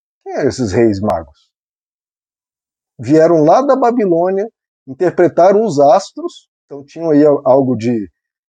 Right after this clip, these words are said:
de astrologia, interpretaram os astros, identificaram que havia de nascer um rei e foram.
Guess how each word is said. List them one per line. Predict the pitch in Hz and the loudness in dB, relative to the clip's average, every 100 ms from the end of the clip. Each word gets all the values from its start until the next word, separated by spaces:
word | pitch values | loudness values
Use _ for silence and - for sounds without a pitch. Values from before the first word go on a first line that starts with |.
| _ 110 | _ _
de | 110 | -4
astrologia, | 127 127 - 156 143 139 101 113 160 277 | -2 0 0 2 4 2 0 -2 -2 -4
interpretaram | 254 165 156 127 156 190 | -2 -4 -2 -2 0 -2
os | 196 160 | 0 2
astros, | 160 190 - 233 196 | 2 2 -4 -10 -8
identificaram | 247 208 - 214 - 180 185 185 | -6 -6 -8 -16 -10 -2 -2 -2
que | - | -2
havia | 185 165 190 | -2 0 0
de | 196 | 0
nascer | 190 175 - 185 | -4 -4 -2 -2
um | 202 | 0
rei | 202 208 214 | -2 -2 -6
e | |
foram. | - 254 226 | -10 -8 -8